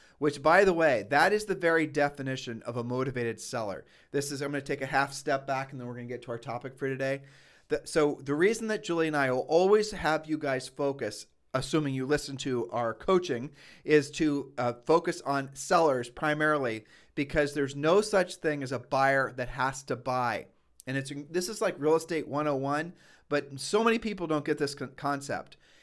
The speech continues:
There's no such thing, podcast listeners from around the country, as a buyer that has to buy. A buyer can always change their mind,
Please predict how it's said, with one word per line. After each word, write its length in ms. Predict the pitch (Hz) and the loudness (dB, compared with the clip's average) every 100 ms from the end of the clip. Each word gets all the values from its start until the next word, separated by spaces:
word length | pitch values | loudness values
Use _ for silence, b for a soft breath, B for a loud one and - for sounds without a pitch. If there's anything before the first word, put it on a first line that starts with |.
| b _ - | b _ 4
There's 300 | 165 151 143 | 4 4 2
no 280 | 160 196 | 6 8
such 340 | 220 220 208 - | 8 4 4 0
thing, 380 | 196 180 156 139 _ _ _ - | 0 0 0 -12 _ _ _ -6
podcast 460 | 131 120 120 117 123 | -4 -2 -4 -4 -6
listeners 300 | 120 120 117 | -8 -10 -10
from 140 | 123 | -8
around 120 | 120 | -8
the 60 | 117 | -8
country, 420 | 127 123 117 120 b b b | -10 -8 -10 -10 b b b
as 140 | 147 | -4
a 80 | 151 | -2
buyer 320 | 151 151 156 | 6 6 6
that 80 | 147 | 4
has 200 | 147 135 | 0 -2
to 80 | 131 | -4
buy. 340 | 123 117 101 - _ - | -2 -2 -2 -10 _ -6
A 80 | 131 | 0
buyer 420 | 147 165 214 226 | 4 6 6 2
can 200 | 220 - | -2 -4
always 540 | 135 147 151 156 156 | 2 4 4 2 -2
change 400 | - 147 143 139 | -10 -8 -8 -6
their 120 | 135 | -8
mind, 360 | 123 123 110 | -6 -6 -8